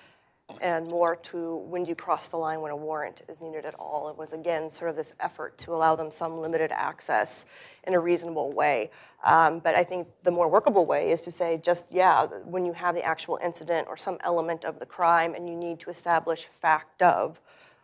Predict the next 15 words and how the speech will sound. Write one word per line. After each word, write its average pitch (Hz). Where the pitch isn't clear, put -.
were 185
they 180
at 180
this 180
place 165
at 170
the -
time, 170
you 156
can 170
get 156
that -
information. 147
'Cause -
then 220